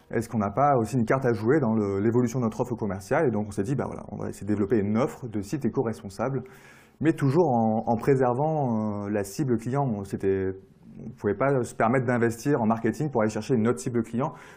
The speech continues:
Donc on reste sur cette cible T P E, P M E et, euh, de, et d'agences, d'agences de communication.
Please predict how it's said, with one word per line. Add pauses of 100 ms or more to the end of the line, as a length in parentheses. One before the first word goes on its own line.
Donc
on
reste
sur
cette
cible
T
P
E,
P
M
E (380)
et,
euh,
de,
et
d'agences,
d'agences
de
communication.